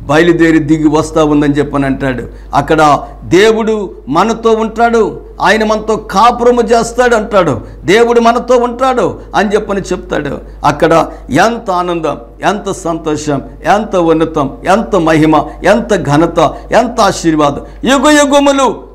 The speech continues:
మనము దేవునితో ఉండేటువంటి విధం. అందుకే ప్రభువైన యేసుక్రీస్తు వారు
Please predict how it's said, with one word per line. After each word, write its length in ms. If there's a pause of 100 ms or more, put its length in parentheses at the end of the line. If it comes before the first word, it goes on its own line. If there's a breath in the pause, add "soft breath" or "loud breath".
మనము 280
దేవునితో 640
ఉండేటువంటి 920 (200 loud breath)
విధం. 600
అందుకే 360
ప్రభువైన 480
యేసుక్రీస్తు 640
వారు 460